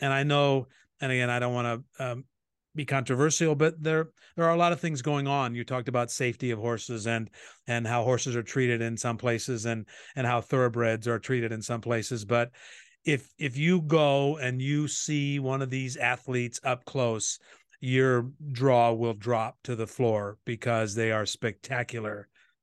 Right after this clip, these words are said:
spectacular animals, I think.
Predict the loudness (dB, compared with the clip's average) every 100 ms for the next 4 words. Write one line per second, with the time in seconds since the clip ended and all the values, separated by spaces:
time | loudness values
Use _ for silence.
0 | _ _ _ -16 -6 -6 -6 -2 0 0
1 | -4 -6 -8 -8 -10 -10 -14 -14 -16 -16
2 | -18 -20